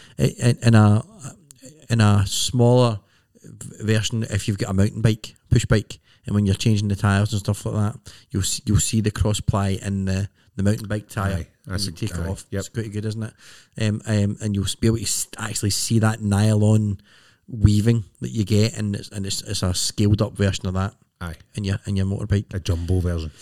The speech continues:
Speaker 1: So it's, all these tyres are gonna have pros and cons, right? Advantages and disadvantages. So the pros are the advantages of a cross ply. It's im-, it improves the vehicle's stability.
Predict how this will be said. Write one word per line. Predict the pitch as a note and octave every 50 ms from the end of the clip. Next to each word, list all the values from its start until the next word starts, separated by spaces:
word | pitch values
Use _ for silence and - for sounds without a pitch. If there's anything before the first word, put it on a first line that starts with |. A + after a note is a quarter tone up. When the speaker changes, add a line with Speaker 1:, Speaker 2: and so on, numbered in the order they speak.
| - - -
Speaker 1:
So | - - - C#3+ B2+ A2 - _ _ - C3 - -
it's, | - D#3 C3+ - - _ - - - - - - _
all | - - F3 F3+
these | F3+ F3 -
tyres | - - C#3+ C3 C3 B2+
are | B2+
gonna | A#2+ B2+ A#2+ A#2+
have | A2+ G2 -
pros | - - A#2+ G#2 G#2
and | G2
cons, | - G#2+ G2+ G2+ F#2+ - G#2
right? | G#2+ A2+ B2 -
Advantages | A2 G2+ G#2 A2+ A#2+ A2+ G#2 G2+ G2
and | G2
disadvantages. | F#2+ G2 - - G2 F#2 - F#2 G2 F#2+ - - - G2+ -
So | - - A2
the | G2+ G2+
pros | - - C#3+ C#3 C#3 C3+ B2
are | A#2+
the | A2 A2
advantages | G#2+ G2 A2 A#2 A2+ - - A2+
of | G#2+ G2+
a | G2
cross | - - - C#3 C#3 A#2+ -
ply. | - - A#2 A2 A2+ - - -
It's | - A2+ A2+ -
im-, | G#2+ G2 - _ -
it | - C3
improves | C3+ B2 G2+ - D3+ D#3 D3+ C3+
the | C3
vehicle's | A2 A#2 A#2 A2 - A#2+ G#2+ -
stability. | - - F#2+ G2+ G2+ G#2+ A#2 A#2 - C3 A#2+ A2